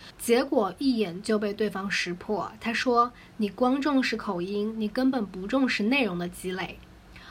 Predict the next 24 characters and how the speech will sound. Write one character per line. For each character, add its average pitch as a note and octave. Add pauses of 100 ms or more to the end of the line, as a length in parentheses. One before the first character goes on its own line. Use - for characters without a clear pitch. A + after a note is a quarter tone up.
(400)
痛 C#4
定 G#3+
思 F#3
痛， G3
我 G3+
就 A3
开 A#3
始 C4
有 F3+
意 D#4+
识 G#3+
地 F3+
去 G#3
激 A#3+
活 G3
自 F#3+
己 A3
的 F#3+
输 A#3+
入， A#3+ (460)
毕 -
竟 D#4
自 D#4
己 F3